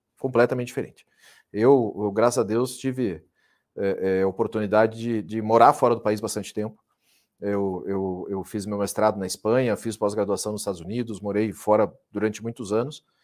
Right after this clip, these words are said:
e convivi com realidades em países que são, que têm o seu uso liberado, uso recreativo liberado, e países que não têm, ou que estavam naquela transição e tal.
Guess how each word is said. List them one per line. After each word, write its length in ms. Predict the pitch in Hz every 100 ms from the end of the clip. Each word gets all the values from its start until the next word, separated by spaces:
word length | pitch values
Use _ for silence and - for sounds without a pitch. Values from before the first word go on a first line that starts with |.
| _ _ _ _
e 460 | 110 107 107 101 98
convivi 540 | - 139 143 117 117 151
com 340 | - 107 95
realidades 800 | 87 110 110 101 107 120 143 135
em 120 | 139
países 420 | 135 123 113 113
que 100 | -
são, 380 | 120 131 139 196 _ _ _ _ _
que 120 | -
têm 240 | - 123 131
o 80 |
seu 180 | - 107
uso 380 | 110 101 92 85 -
liberado, 600 | 107 107 104 101 123 110
uso 140 | 101
recreativo 480 | 104 107 107 - 104
liberado, 420 | 107 117 117 151 - _ _ _ _
e 100 | 151
países 380 | 139 139 104 120
que 100 | -
não 140 | 147 190
têm, 320 | 135 147 117
ou 120 | 120
que 220 | 131 147
estavam 380 | 117 - 135 143
naquela 340 | 131 - 131
transição 560 | 139 135 131 135 120 117
e 40 |
tal. 220 | 107 78